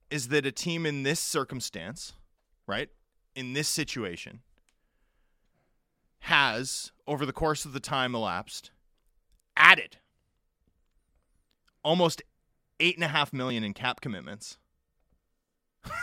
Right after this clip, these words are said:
for next season on the wings.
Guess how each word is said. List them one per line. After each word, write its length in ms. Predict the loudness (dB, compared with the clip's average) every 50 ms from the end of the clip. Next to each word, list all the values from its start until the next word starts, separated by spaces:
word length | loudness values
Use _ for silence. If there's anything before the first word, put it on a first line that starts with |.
| -10 -10 -12 -14
for 240 | -6 0 4 4 8
next 280 | 10 8 8 8 4 0
season 460 | 0 0 0 0 -2 -4 -6 -8 -12 _ _ _ _ _ _ _ _ _ _ _ _ _ _ _ _ _ _ _ _ _ _ _ _ _ _ _ _ 10
on 200 | 10 12 12 10
the 80 | 6
wings. 640 | 6 6 8 8 6 6 4 0 -2 -4 -4 -6